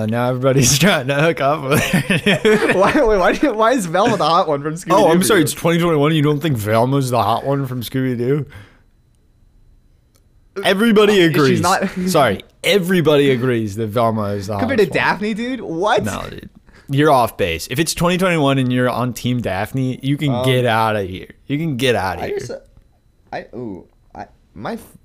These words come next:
Speaker 2: sorry, I am at my desk and I'm just stretching my legs out on the wall opposite my desk, and it is, it's very soft.
Speaker 1: The wall?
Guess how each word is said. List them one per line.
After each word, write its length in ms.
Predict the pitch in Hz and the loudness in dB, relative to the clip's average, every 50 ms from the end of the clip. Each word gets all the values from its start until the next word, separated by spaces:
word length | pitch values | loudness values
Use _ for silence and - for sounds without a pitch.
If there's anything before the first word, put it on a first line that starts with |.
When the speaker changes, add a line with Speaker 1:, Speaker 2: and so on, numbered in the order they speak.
| _ _ _ _ _ _ - _ | _ _ _ _ _ _ -20 _
Speaker 2:
sorry, 260 | - - - 90 87 | -12 -10 -8 -8 -6
I 220 | 80 82 117 131 123 - - _ - | -6 -4 -4 -4 -6 -8 -14 _ -8
am 180 | 127 123 113 - | -8 -8 -6 -6
at 100 | 98 113 | -8 -6
my 120 | 98 117 107 | -6 -6 -8
desk 380 | 95 - 92 110 127 - - - | -6 -6 -4 -4 -6 -6 -10 -12
and 120 | 101 101 | -12 -10
I'm 100 | 104 107 | -10 -10
just 100 | 101 101 - | -12 -14 -14
stretching 280 | - - 107 107 123 | -10 -10 -8 -8 -8
my 60 | 110 98 | -8 -8
legs 200 | 92 95 104 104 | -8 -8 -6 -6
out 140 | 107 101 | -6 -6
on 300 | - 90 92 98 95 87 | -6 -8 -8 -8 -10 -8
the 100 | - 104 | -8 -10
wall 380 | 92 85 92 90 90 107 107 - - | -8 -6 -4 -4 -2 -2 -4 -6 -6
opposite 360 | - 90 98 104 107 117 107 | -8 -10 -10 -10 -12 -14 -12
my 100 | 95 98 | -12 -8
desk, 340 | - 90 95 120 120 - - | -6 -6 -6 -6 -6 -8 -10
and 140 | 101 101 98 | -10 -8 -8
it 100 | 101 104 | -8 -8
is, 200 | 104 92 - - | -8 -10 -10 -12
it's 160 | 95 87 - | -16 -14 -14
very 480 | 107 95 90 95 113 113 95 87 85 - | -14 -14 -8 -4 -4 -2 -2 -4 -6 -8
soft. 580 | - - - - - 123 - - - - - | -10 -10 -10 -12 -12 -14 -14 -18 -20 -18 -10
Speaker 1:
The 100 | - 113 | -8 -8
wall? 440 | 101 87 87 85 92 110 131 135 139 | -6 -6 -6 -4 -2 -2 -4 -4 -6